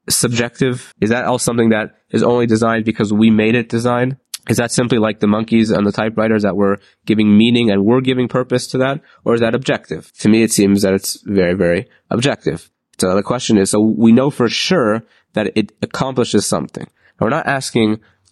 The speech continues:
ultimately what is accomplished. We know that it gives life to human beings. So the question then becomes, are you willing to accept that this was done by accident? The sun, water, and air are intrinsically needed for the existence of man. Again, are you willing to say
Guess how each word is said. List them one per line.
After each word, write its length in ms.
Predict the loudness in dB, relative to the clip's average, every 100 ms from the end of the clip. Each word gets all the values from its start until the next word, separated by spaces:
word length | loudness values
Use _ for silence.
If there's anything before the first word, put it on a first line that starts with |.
| -6
ultimately 380 | -6 -2 0 2
what 160 | 0
is 100 | 0
accomplished. 440 | -2 -2 -2 -2 0
We 80 | 2
know 160 | 2
that 120 | 0
it 120 | 0 0
gives 260 | 0 0
life 300 | -2 -2 -4
to 120 | -4
human 280 | 0 2 0
beings. 340 | -2 -6 -12 -20 -20 -20 _
So 180 | -2 -2
the 100 | 0
question 340 | -2 0 4
then 220 | 4 4
becomes, 400 | 0 0 -2 0
are 100 | 0
you 100 | 2
willing 260 | 2 2 2
to 100 | 0
accept 480 | -2 -4 -6 -8 -20 _ _ _ -8
that 160 | -2
this 360 | 0 -2 -6 -12 _ _
was 160 | -2 0
done 220 | 0 -2
by 80 | -2
accident? 500 | -2 -2 -2 -2 -8 _
The 80 | -2
sun, 280 | -2 0
water, 220 | 0 0 0
and 60 |
air 140 | 0 0
are 60 |
intrinsically 580 | 0 0 0 0 2 2
needed 480 | 4 4 2 0 -2 -18 _
for 120 | 0
the 100 | 2
existence 460 | 2 0 0 -2 0
of 60 | 0
man. 340 | 0 -4 -8 -8
Again, 400 | -4 -2 -2 -6 -10 -8
are 100 | 0
you 140 | 2
willing 220 | 4 2
to 100 | 0
say 460 | -2 0 2 0 -2